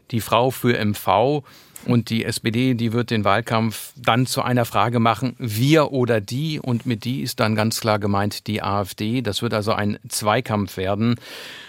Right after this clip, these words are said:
Und bei diesem Zweikampf, da dürften es die anderen Parteien dann einfach schwer haben, irgendwie reinzukommen, wahrnehmbar zu werden. Vor allen Dingen die C D U,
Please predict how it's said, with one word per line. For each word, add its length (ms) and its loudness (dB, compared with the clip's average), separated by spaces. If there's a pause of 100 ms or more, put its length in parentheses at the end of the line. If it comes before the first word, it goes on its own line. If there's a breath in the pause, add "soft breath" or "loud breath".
(440 loud breath)
Und 80 -8
bei 80 2
diesem 240 0
Zweikampf, 440 0
da 120 0
dürften 260 0
es 160 -4
die 160 -4
anderen 280 0
Parteien 360 0
dann 100 0
einfach 240 -2
schwer 280 -2
haben, 180 0
irgendwie 280 -2
reinzukommen, 920 0
wahrnehmbar 640 2
zu 320 -2
werden. 320 0
Vor 220 -2
allen 140 0
Dingen 140 4
die 120 0
C 240 0
D 80 0
U, 420 0